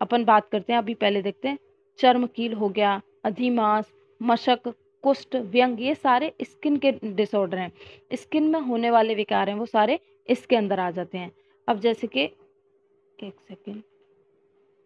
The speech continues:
जैसे इसमें लिखा है गलगंड,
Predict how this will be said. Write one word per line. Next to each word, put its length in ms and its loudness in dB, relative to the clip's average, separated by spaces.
जैसे 280 0
इसमें 220 -4
लिखा 300 -2
है 160 -2
गलगंड, 560 2